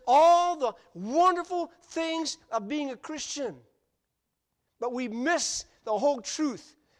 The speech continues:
of biblical election if we do not see that God has graciously, not our works, God has graciously chosen me. Why? So I would be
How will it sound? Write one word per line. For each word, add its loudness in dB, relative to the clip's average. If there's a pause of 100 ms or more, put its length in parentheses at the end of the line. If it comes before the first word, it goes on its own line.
(120)
of -6
biblical -2
election -4 (540)
if -10
we -6
do -2
not 6
see -4 (300)
that -10
God 4 (200)
has -6 (480)
graciously, -4
not 2
our 6
works, -4 (1200)
God 4
has -6
graciously -4 (120)
chosen -2
me. 0 (480)
Why? -6 (540)
So -8
I -4
would -16
be -16